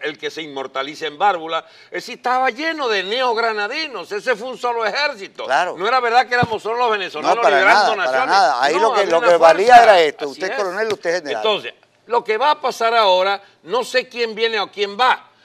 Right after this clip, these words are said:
Speaker 1: pero de que van a fusionarse en un, un solo proceso, porque son dos estados que datan de la misma época.
Speaker 2: Claro.
Speaker 1: Santander monta ya la cosa y
Speaker 2: Sí,
Speaker 1: Páez monta aquí
Speaker 2: sí,
Speaker 1: la cosa.
Speaker 2: sí.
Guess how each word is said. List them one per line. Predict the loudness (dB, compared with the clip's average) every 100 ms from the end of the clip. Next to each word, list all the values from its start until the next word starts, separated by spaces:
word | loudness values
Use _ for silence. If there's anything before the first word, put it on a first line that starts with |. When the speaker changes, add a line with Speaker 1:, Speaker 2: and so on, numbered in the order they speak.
| _
Speaker 1:
pero | 2 2 4 0 -6 _
de | -12 -8
que | -4
van | 2 2 2
a | -4
fusionarse | -6 -6 -4 0 2 0 -2 -10
en | -8
un, | -8
un | -6 -6
solo | -4 -2 -2
proceso, | -6 -8 -6 -8 -8 -16 -16 -20 _
porque | -10 -6
son | -4 -2
dos | 2 4
estados | 2 4 4 4
que | 0 2
datan | 2 2 -4
de | -2
la | -4
misma | -6 -8 -4 -4
época. | -4 -8 -10 -10
Speaker 2:
Claro. | -10 -10
Speaker 1:
Santander | -2 -2 -2 -8 -2 -4
monta | 0 -2 -2 -2
ya | 0
la | 0 0
cosa | -2 -2 -4
y |
Speaker 2:
Sí, | -4
Speaker 1:
Páez | 0 -2
monta | -2 -8 -8
aquí | -6
Speaker 2:
sí, | -6
Speaker 1:
la | -6
cosa. | -4 -4 -6
Speaker 2:
sí. | -12